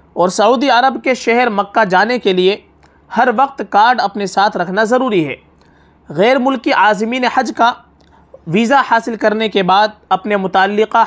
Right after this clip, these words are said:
حج دفاتر سے نسک کارڈ حاصل کریں گے، جبکہ گھریلو عازمین حج اجازت نامہ حاصل کرنے کے بعد اسے نامزد سروس فراہم کرنے والوں سے حاصل کر سکتے ہیں۔ وزارت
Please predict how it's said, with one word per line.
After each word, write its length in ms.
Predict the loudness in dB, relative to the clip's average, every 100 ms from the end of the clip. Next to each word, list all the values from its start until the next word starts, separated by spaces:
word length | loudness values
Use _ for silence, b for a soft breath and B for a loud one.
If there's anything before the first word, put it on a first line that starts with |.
| 0
حج 200 | -2 -2
دفاتر 420 | 0 0 0 -4
سے 240 | -6 -6 -6 -10 _ -20 b b b
نسک 360 | -4 -2 -2 -2 0
کارڈ 220 | 0 0 -2
حاصل 240 | -2 -2
کریں 320 | -2 0 0
گے، 80 | -4 -10 _ _ b b b
جبکہ 360 | -2 -2 0 -2 0
گھریلو 400 | 2 2 0 0
عازمین 460 | 2 0 0 0 0 0
حج 220 | -2 -4 _ _ _ -2
اجازت 460 | 0 2 2 -2
نامہ 260 | -2 0 0 0
حاصل 260 | 0 -2 -4
کرنے 320 | -2 -2 -2
کے 140 | 0
بعد 240 | 2 2 0 -4 b b b _
اسے 240 | -4 0 2
نامزد 680 | 2 0 0 0 0 -6
سروس 500 | -6 -2 0 0 -4
فراہم 440 | 0 0 2 0 -2
کرنے 280 | -2 -2 0
والوں 300 | 2 2 -2
سے 140 | -2 0
حاصل 260 | 0 0
کر 120 | -2 -4
سکتے 340 | -6 -8 -8
ہیں۔ 100 | -8 -16 b b b -6
وزارت 480 | -2 2 2 2